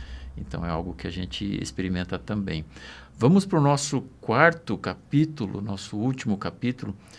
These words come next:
de promover saúde mental, as tais das trincheiras, né?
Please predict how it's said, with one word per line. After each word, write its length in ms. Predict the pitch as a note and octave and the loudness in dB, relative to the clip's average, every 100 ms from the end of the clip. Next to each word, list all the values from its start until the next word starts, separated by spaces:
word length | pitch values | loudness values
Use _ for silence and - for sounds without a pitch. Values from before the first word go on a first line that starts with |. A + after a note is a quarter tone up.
| - - | -20 -20
de 120 | - F#2 | -8 -6
promover 680 | - D3 D#3 G#2+ A#2+ D3 | 2 4 4 2 4 2
saúde 480 | C#3+ - G#2+ A2+ G#2+ | 2 0 2 2 0
mental, 460 | A2+ G#2 G#2+ F2+ E2+ | 0 0 0 -2 -2
as 100 | - | -2
tais 220 | F2+ G2 | -2 -2
das 240 | F#2+ F#2+ | -4 -6
trincheiras, 840 | - G2 F2+ - - F2+ F2+ E2 E2 | -8 -8 -8 -8 -4 -2 -2 -4 -4
né? 160 | F2+ | -4